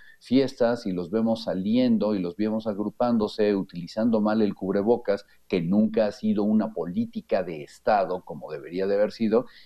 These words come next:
y estamos viendo precisamente las consecuencias. La mala noticia, Eduardo, es que esto no vaya, no, no, no se va a resolver mañana. Esto ya empezó a caer como fichas de dominó y lo que estamos viendo es que tenemos a más gente enferma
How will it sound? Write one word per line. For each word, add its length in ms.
y 100
estamos 340
viendo 280
precisamente 600
las 140
consecuencias. 720
La 140
mala 240
noticia, 420
Eduardo, 420
es 180
que 320
esto 540
no 540
vaya, 520
no, 220
no, 160
no 140
se 140
va 160
a 20
resolver 440
mañana. 460
Esto 340
ya 320
empezó 400
a 100
caer 340
como 260
fichas 340
de 80
dominó 480
y 80
lo 100
que 60
estamos 300
viendo 260
es 80
que 120
tenemos 440
a 60
más 300
gente 260
enferma 480